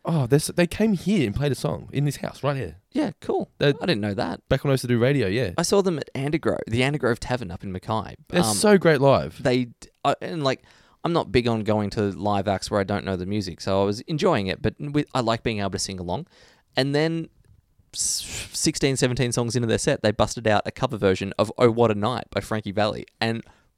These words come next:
Speaker 2: fucking brought the house <laughs> down with it. It was so great.
Speaker 1: They do a great cover also of Bohemian Rhapsody live now as
Speaker 2: Oh, do
Speaker 1: well.
Speaker 2: they?
Speaker 1: Oh, fuck,
Speaker 2: Awesome.
Speaker 1: it's good. Check out them on Like a Version. Type Triple J Like a Version Ballpark Music.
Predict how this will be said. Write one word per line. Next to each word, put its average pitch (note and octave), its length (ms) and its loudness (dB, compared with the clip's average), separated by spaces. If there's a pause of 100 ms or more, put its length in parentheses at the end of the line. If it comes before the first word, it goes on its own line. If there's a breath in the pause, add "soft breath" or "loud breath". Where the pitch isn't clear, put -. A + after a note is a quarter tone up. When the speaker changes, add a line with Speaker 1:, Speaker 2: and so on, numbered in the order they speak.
(220)
Speaker 2:
fucking C3+ 480 -4
brought C#3+ 300 8
the - 80 2
house - 360 -2
<laughs> - 0 -
down C3 340 2
with G2+ 160 -2
it. E2 120 -10
It A2+ 80 -6
was B2 160 -2
so D3+ 240 6
great. C3 240 2 (300)
Speaker 1:
They B2+ 120 4
do D3 120 10
a C#3+ 40 8
great C3 220 4
cover B2+ 260 2
also A2 340 4
of G2 100 2
Bohemian G#2 280 2
Rhapsody F2+ 360 -2
live E2 240 0
now D#2+ 200 -4
as D#2 120 -4
Speaker 2:
Oh, F2 40 2
do F2 60 4
Speaker 1:
well. - 40 4 (120)
Speaker 2:
they? - 80 -10
Speaker 1:
Oh, F#2+ 200 -2
fuck, - 200 -6
Speaker 2:
Awesome. G2 140 -2
Speaker 1:
it's E2 100 -8
good. E2+ 180 -4 (280 soft breath)
Check E3 240 2
out E3+ 180 4
them C3 200 2
on A#2 180 2
Like G#2+ 180 2
a G2+ 60 -6
Version. F#2+ 340 0
Type C#3+ 240 2
Triple C#3 220 0
J C3 180 2
Like A2 200 0
a G#2 40 -8
Version G2 320 0
Ballpark F#2+ 360 0
Music. F2 340 -4